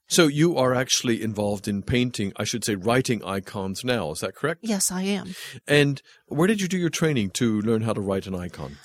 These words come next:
Speaker 2: I spent seven years studying with this particular iconographer, Jody Cole.
Speaker 1: Mm-hmm.
Speaker 2: I also had experience with Peter Pearson. I worked on iconostasis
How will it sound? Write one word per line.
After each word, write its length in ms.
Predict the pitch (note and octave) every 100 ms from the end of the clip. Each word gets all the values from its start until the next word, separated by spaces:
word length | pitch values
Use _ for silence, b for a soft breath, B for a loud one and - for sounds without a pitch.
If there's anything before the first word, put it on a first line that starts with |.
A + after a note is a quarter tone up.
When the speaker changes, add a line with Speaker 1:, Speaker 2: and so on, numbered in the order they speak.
| - A#3+
Speaker 2:
I 100 | C#4+
spent 320 | - E4 A3
seven 320 | C4 C4 B3+
years 300 | A#3 A3 A3
studying 540 | - G#3+ G#3 A3+ A#3
with 120 | G#3+ -
this 180 | G#3+
particular 560 | - - C4 - G#3+ F#3
iconographer, 880 | G3 F#3+ G#3 F#3+ G3 - F3 F#3 F#3+
Jody 360 | G3 F#3 F#3
Cole. 560 | - - A3+ F3 - - B
Speaker 1:
Mm-hmm. 240 | F#2 F#2+ G#2+ B
Speaker 2:
I 140 | A3 A#3
also 360 | C4+ C#4 C#4
had 200 | A3+ A3+
experience 880 | G#3+ - - A3+ A3 A3 G#3 - -
with 260 | G#3 G3 -
Peter 320 | A#3 A3 F#3+
Pearson. 800 | - - C#4 C4 - G3 F#3+ A3+ b b -
I 80 | G3
worked 260 | G3+ G3+ G#3
on 100 | G3
iconostasis 1300 | F#3 - G#3 F#3+ F3+ - G#3+ G3+ - G#3 F#3 -